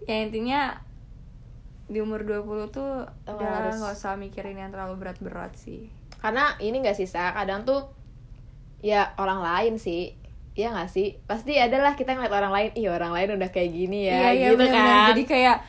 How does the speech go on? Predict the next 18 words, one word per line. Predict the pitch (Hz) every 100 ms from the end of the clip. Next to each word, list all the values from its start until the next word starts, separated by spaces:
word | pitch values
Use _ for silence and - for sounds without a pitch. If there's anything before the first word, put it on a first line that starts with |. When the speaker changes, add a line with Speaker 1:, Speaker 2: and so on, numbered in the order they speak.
| - -
Speaker 1:
aduh, | - 233
Speaker 2:
Ada | 220
Speaker 1:
ngerasa | 233 226 226 226 330
ketertinggal | - 302 - 302 262 254
Speaker 2:
iya, | 254 262 262
Speaker 1:
gitu. | 240 226
Speaker 2:
ngerasa | 214 214 214 226 220
ketertinggalan | 214 220 220 208 202 202 202 202
gitu. | 202 - - 196 196 196 196 196 220
Speaker 1:
Bener, | 226
bener, | 214 214 202
bener, | 202 196
bener, | 190 190
bener. | 185
Speaker 2:
Misalkan | 208 214 254
Speaker 1:
Dia |
Speaker 2:
nih, | 220
Speaker 1:
berpatokan, | 220 226 226 240 233 226